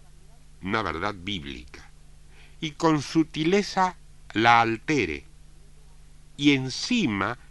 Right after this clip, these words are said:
logre engañar a muchos que supuestamente conocían esa verdad, es indispensable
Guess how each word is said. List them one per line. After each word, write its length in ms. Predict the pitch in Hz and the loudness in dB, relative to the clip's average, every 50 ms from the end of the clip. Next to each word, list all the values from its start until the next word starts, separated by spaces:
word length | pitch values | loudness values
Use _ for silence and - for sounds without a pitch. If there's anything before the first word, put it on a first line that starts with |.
| - - - | -20 -12 -6
logre 800 | - 110 135 180 214 214 185 143 117 101 101 104 113 127 127 - - - - - - - | -2 2 6 6 8 8 8 6 6 2 -2 -2 -2 -2 -4 -6 -12 -20 -20 -20 -10 -4
engañar 760 | - 135 135 135 131 123 117 120 120 120 131 160 196 208 196 | -2 0 0 0 0 0 2 2 0 2 2 0 2 2 2
a 80 | 175 151 | 2 2
muchos 480 | 156 175 202 208 - - 196 165 135 - - | 2 0 -2 -2 -2 -2 -2 -2 -2 -4 -4
que 240 | - 139 135 127 - - - - | -2 0 0 0 -2 -6 -20 -16
supuestamente 960 | - - - - 170 151 - - 220 208 - - 185 170 175 180 185 175 185 | -14 -2 2 2 2 2 4 4 4 4 4 2 0 2 2 0 0 0 0
conocían 580 | 170 - 147 131 123 117 - 156 120 95 87 85 | 0 0 0 0 0 -2 -2 -2 -2 0 0 -2
esa 220 | 85 82 - 90 | -4 -4 -4 -4
verdad, 340 | 80 80 80 80 76 67 - - - - - - - - - - - - - - - - - - - - - - - - - - - - - | -4 -2 -4 -4 -4 -6 -8 -10 -16 -20 -20 -20 -20 -20 -20 -20 -20 -20 -20 -20 -20 -20 -20 -20 -20 -20 -20 -20 -20 -20 -20 -20 -20 -8 0
es 260 | - 320 302 - - | 2 2 2 2 2
indispensable 1080 | 202 143 117 104 101 - - - 98 87 85 - - 123 87 67 65 62 62 65 71 | -2 0 0 -2 -4 -4 -2 -2 -2 -2 -2 -2 0 0 0 0 -2 -8 -12 -14 -16